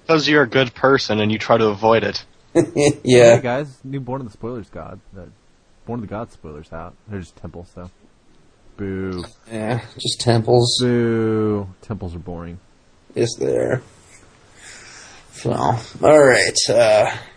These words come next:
Speaker 2: I guess, uh, we got a show, right?
Speaker 1: I think so.
Speaker 2: All right.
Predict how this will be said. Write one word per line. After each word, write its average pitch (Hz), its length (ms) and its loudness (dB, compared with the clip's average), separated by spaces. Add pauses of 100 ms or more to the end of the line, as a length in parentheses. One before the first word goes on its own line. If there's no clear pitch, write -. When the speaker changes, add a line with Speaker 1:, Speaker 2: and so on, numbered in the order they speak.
(720)
Speaker 2:
I 123 160 6
guess, 127 340 4
uh, 135 320 10
we 135 80 2
got 131 220 8
a - 40 -2
show, 175 320 4
right? 135 400 2 (720)
Speaker 1:
I 117 80 2
think 170 180 4
so. 160 300 4 (200)
Speaker 2:
All 139 180 -2
right. 143 400 -2